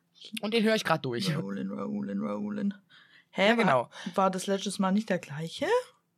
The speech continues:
Speaker 1: Nee, letztes Mal war's doch, äh, hier. Warte, ich hab einen Blackout. Moment, ich muss kurz auf YouTube gucken.
Speaker 2: Oh je. Ja, so, ja. Wichtig wär's <laughs> gar nicht,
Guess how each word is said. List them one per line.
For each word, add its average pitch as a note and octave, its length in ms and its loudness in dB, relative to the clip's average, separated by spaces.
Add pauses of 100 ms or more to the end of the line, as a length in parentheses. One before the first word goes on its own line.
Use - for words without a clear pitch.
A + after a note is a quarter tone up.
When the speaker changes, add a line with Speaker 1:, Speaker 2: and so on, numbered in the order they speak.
(420)
Speaker 1:
Nee, A#3+ 200 4
letztes B3 280 2
Mal A#3+ 140 6
war's G3+ 160 4
doch, G3 200 0
äh, F3+ 380 6
hier. F3 520 4 (1900)
Warte, E3+ 180 4
ich E3+ 60 -4
hab F#3+ 60 4
einen G3+ 80 -2
Blackout. C3 400 2 (360)
Moment, G3 260 2
ich D#3+ 60 -4
muss F#3 160 -4
kurz G3 160 0
auf G3 100 0
YouTube D#3 300 0
gucken. C#3 340 -4 (340)
Speaker 2:
Oh G3+ 60 2
je. F3+ 280 -2 (1080)
Ja, F#3+ 140 0
so, F#3+ 380 -2 (160)
ja. F#3+ 440 -2 (720)
Wichtig F#3+ 360 -8
wär's F#3+ 220 0
<laughs> - 160 2
gar B3+ 100 4
nicht, B3+ 400 0